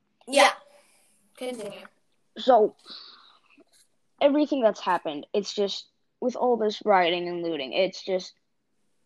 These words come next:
Speaker 2: it's made me more and more upset about it. I get protesting, and I get about that. Yes, and you got what you wanted.
Speaker 1: Why do you keep going?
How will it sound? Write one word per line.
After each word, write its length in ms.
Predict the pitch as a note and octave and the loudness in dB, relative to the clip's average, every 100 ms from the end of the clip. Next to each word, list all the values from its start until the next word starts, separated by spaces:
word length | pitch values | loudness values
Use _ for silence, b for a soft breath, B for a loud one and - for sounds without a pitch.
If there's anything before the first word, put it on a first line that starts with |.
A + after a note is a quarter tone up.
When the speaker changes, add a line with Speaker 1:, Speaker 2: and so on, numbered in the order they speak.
| - | -2
Speaker 2:
it's 400 | G#3+ F#3+ - - - | 0 0 -4 -12 -4
made 340 | A3 G3 F3+ | 0 2 2
me 160 | F3 F3 | 0 -2
more 300 | F#3 F#3 F3+ | 0 0 0
and 120 | F3 | -2
more 140 | E3+ | -2
upset 300 | D#3+ - E3 | -2 -4 -6
about 280 | D3 B2+ A2 G#2 | -6 -8 -12 -12
it. 60 | - _ - | -20 _ -4
I 120 | A#3 | 0
get 260 | B3 - | 2 2
protesting, 600 | - F#3 F3 G2+ - A2 - - | 0 -2 -2 -8 -12 -18 -18 -8
and 100 | G#3 | -2
I 120 | A3 | 2
get 160 | A3 C4+ | 4 4
about 280 | G3+ F3 - | 4 0 -2
that. 240 | D3 - - _ _ _ - | -6 -6 -16 _ _ _ -2
Yes, 420 | A3 D#3+ - - _ _ - | 0 0 -4 -18 _ _ -4
and 300 | G#3 F#3 F3+ | -2 -2 -4
you 220 | - G#3+ F#3+ | -4 -2 2
got 300 | G#3 G#3+ G#3 | 4 4 0
what 280 | F#3+ - | -4 -2
you 140 | G#3 G3 | -2 -4
wanted. 720 | F3 F#3+ G3 F3+ D#3 - - _ _ _ _ _ _ _ _ _ | -2 0 0 0 -6 -10 -20 _ _ _ _ _ _ _ _ _
Speaker 1:
Why 280 | - E4 - | -8 -6 -4
do 60 | G3+ | -4
you 160 | G4+ | -8
keep 400 | G#4 G#3+ G#3 - | -4 -2 -2 -6
going? 840 | G3+ G#3+ A#3+ C4 - - - - | -6 0 2 0 -2 -6 -12 -16